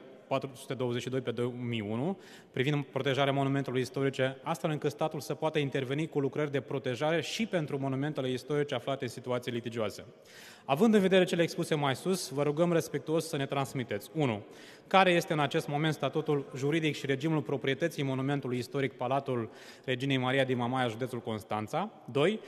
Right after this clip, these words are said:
ce măsuri de intervenție are în vedere Ministrul Culturii, Ministerul Culturii pentru salvarea, restaurarea și includerea în circuitul turistic al Palatului Reginei Maria din Mamaia, județul Constanța?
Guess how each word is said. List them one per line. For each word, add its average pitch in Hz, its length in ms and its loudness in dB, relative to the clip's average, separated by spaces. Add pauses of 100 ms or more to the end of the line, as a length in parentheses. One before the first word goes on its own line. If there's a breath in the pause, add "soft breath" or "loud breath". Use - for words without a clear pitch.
(180 loud breath)
ce 196 180 6
măsuri 170 340 0
de 160 80 2
intervenție 147 520 0
are 139 140 4
în 127 60 0
vedere 131 240 -2
Ministrul 120 360 -4
Culturii, 139 480 -2 (100)
Ministerul 135 440 4
Culturii 135 420 0
pentru 123 260 -4
salvarea, 156 680 2
restaurarea 127 640 -2 (220 loud breath)
și - 180 -4
includerea 160 440 2
în 127 80 2
circuitul 135 440 -4
turistic 127 440 -4
al 120 120 0
Palatului 123 540 -4 (240 loud breath)
Reginei 127 360 -4
Maria 123 340 -2
din 120 120 -2
Mamaia, 123 320 -2
județul 117 360 -6
Constanța? 107 580 -6